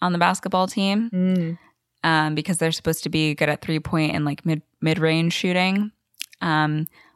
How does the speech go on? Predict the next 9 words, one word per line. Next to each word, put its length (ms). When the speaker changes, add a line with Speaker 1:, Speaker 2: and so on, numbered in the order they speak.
Speaker 1:
which 220
doesn't 280
really 240
make 200
sense 320
later 560
in 160
the 80
film 720